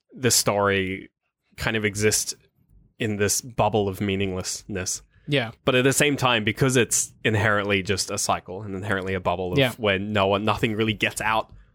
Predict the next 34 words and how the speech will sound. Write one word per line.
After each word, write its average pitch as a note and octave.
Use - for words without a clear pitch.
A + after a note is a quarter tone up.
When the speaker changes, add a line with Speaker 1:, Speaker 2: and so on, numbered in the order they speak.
Speaker 1:
of A#2+
the A#2
bubble, G#2+
they're G#2
able B2
to B2+
just -
go, A2+
like, G#2
extremely, B2
extremely B2
broad F#2+
within G#2
this G#2
bubble. F#2+
Speaker 2:
Yeah. C#3
Speaker 1:
Like, A2+
you, E3+
like, C3+
if C#3+
you D#3
sort F3+
of C#3+
take, -
you B2+
know, G#2+
what A2
the A2+
player G#2+
does, F#2+
like, F#2
their G2+
actions, G2
like, F#2+